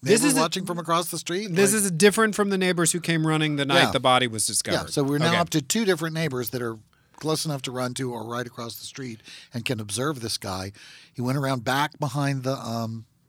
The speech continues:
Speaker 2: the double wide, but he
Speaker 1: Yeah.
Speaker 2: was only there, like, five minutes.
Speaker 1: Very briefly. Uh, they I D him as forty-eight-year-old Emmett Crosby. He's an old acquaintance of Lisa's who says they ran into each other at a gas station in town that he runs, and they ran into each other when she moved to, to the area,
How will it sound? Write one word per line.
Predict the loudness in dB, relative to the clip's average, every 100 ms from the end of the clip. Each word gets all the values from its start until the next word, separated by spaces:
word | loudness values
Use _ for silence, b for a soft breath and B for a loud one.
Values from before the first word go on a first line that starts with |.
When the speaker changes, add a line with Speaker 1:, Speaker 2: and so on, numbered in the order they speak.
| _ b b b b b b
Speaker 2:
the | -4
double | -2 0
wide, | -2 0
but | -2
he |
Speaker 1:
Yeah. | 0
Speaker 2:
was |
only | -2 -2
there, | 0 0
like, | -2 -2
five | 0 0 -4
minutes. | -10 -10 -12 -4
Speaker 1:
Very | 4 4
briefly. | 4 2 -2 -2 -4 -4 b b b b b _
Uh, | 2 4 4
they | 2 2
I | 2
D | 0 -2 -2
him | -2
as | -6
forty-eight-year-old | -4 -2 0 0 -2 -4 -4 -4
Emmett | -6 -6 -8
Crosby. | -4 0 0 -2 -4 -4
He's | -6 -8
an | -6
old | -4 -2
acquaintance | -4 -2 -4 -2 -6
of | -6
Lisa's | -4 -4 -4 -6
who | -6
says | -6 -4
they | -4
ran | -2 0 0 0
into | -4 -4 -4
each | -2
other | -2 -2 -2
at | -4
a |
gas | 0 2 4 2
station | -2 -2 -4 -6
in | -8 -8
town | -6 -6 -8
that | -10
he | -10 -8
runs, | -6 -6 -4 -4 -6 -8 -8
and | -6
they | -8
ran | -8 -8
into | -8 -10
each | -8 -6
other | -6
when | -8 -10
she | -8
moved | -8 -8 -8 -8 -8 -10 -10
to, | -10
to | -10
the | -8 -4
area, | -2 -4 -6 -8